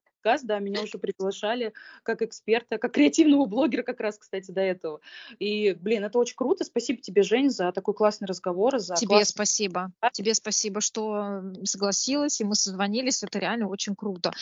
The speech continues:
Speaker 2: потому что опыт действительно большой. Поэтому, если вы послушали и вы услышали себя, то есть нашли себя в этих словах, что не всегда нужно идти сразу там к Саше Митрошиной, грубо говоря, да, и не всегда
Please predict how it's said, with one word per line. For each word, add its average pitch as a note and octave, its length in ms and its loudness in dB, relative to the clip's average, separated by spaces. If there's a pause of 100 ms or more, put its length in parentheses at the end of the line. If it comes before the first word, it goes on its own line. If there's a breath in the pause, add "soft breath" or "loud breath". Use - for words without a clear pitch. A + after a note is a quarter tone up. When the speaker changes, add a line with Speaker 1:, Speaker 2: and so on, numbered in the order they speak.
(180 loud breath)
Speaker 2:
потому A3 220 4
что - 240 2
опыт B3 400 2
действительно G3+ 540 -4
большой. B3+ 500 0 (360 loud breath)
Поэтому, A3 760 0
если A#3 340 0
вы G#3+ 100 -2
послушали A3 840 -2
и G3+ 720 -2 (240)
вы A3 380 0
услышали A#3+ 640 -2
себя, G#3+ 480 0 (200)
то A3+ 60 -2
есть G#3 160 -2
нашли B3 320 2
себя G#3+ 300 -2
в F#3 40 -10
этих G3 200 -4
словах, A3 360 -2
что G#3 300 -2 (460 loud breath)
не B3 120 4
всегда A#3 400 2
нужно A3+ 340 0
идти A#3 180 -2
сразу G#3+ 320 2
там G#3+ 140 -2
к - 40 -10
Саше G#3+ 300 -2
Митрошиной, C#4+ 600 -2
грубо A#3+ 280 -4
говоря, A3 480 2
да, G#3 220 -2 (360 loud breath)
и A#3 80 -2
не A#3 120 2
всегда A3+ 500 -2